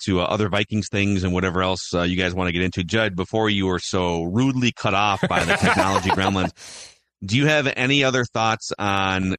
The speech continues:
Speaker 1: Kirk Cousins going into the final year of his contract here?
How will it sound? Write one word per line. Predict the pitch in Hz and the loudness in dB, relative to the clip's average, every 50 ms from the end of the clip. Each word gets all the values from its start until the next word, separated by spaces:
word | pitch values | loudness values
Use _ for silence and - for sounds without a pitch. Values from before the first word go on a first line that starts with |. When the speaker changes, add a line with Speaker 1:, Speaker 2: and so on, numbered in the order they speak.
| _ _ - | _ _ -4
Speaker 1:
Kirk | - 127 131 - _ | 0 0 0 0 _
Cousins | - 127 123 120 120 107 113 117 113 110 110 110 104 98 | -2 0 0 0 2 2 2 2 2 2 2 0 -2 -4
going | - 110 107 110 110 110 | -2 0 0 2 2 2
into | 110 104 98 | 0 0 -2
the | 98 - | -2 -2
final | - 110 107 107 107 | 0 0 0 2 2
year | 104 98 101 101 101 | 2 2 2 0 0
of | 90 | 0
his | 92 - | -2 -4
contract | - - 95 87 90 87 - 87 78 76 - - | -4 -4 -2 -2 -2 -2 -2 -2 -2 -4 -4 -8
here? | 78 69 76 - | -10 -10 -10 -12